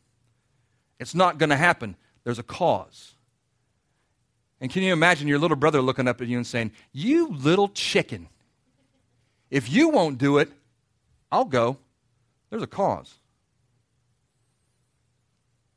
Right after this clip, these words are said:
That's what, I mean, he, that's what he told his brother. "I'm going. If you don't, I don't care." And in our country today,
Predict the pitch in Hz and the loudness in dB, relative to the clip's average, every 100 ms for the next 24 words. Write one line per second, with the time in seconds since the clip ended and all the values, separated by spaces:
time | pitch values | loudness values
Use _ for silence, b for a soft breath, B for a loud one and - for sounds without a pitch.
0 | _ _ _ _ _ _ _ _ _ _ | _ _ _ _ _ _ _ _ _ _
1 | _ _ 190 - 185 165 160 147 143 160 | _ _ -10 -6 -6 -4 -6 -6 -8 -8
2 | 165 208 185 208 196 185 214 160 - _ | -8 -8 -6 -8 -6 -2 -2 -2 -8 _
3 | _ 170 202 190 185 117 85 _ _ _ | _ -2 2 2 2 0 -4 _ _ _
4 | _ _ _ _ 127 139 190 185 156 143 | _ _ _ _ -8 -6 0 2 2 2
5 | 165 - 147 120 - _ _ _ _ _ | -2 -4 -4 -2 -4 _ _ _ _ _
6 | _ b b b b b 185 240 214 208 | _ b b b b b 2 4 4 2
7 | 277 294 254 196 170 147 143 | 0 0 -2 -4 0 4 2